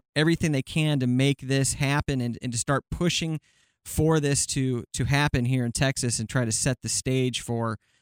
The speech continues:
uh, this to, uh, gain more momentum across the country. Uh, some other states are looking to introduce similar types of legislation. So,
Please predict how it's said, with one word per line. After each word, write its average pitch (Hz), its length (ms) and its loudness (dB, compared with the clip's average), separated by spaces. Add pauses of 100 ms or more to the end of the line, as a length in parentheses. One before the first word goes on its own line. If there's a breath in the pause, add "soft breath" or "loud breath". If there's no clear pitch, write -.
(200)
uh, 113 220 -2
this 123 240 0
to, 110 320 0 (460)
uh, 104 300 -4 (340)
gain 139 240 4
more 131 160 2
momentum 123 400 2
across 143 440 2
the - 120 -8
country. 156 520 0 (360)
Uh, 117 160 2
some 143 200 2
other 151 240 4
states 151 400 2
are 127 60 2
looking 135 340 2
to - 180 -2
introduce 131 460 2
similar 135 380 2
types 127 420 0
of 113 160 -2
legislation. 117 840 -2
So, 117 360 -4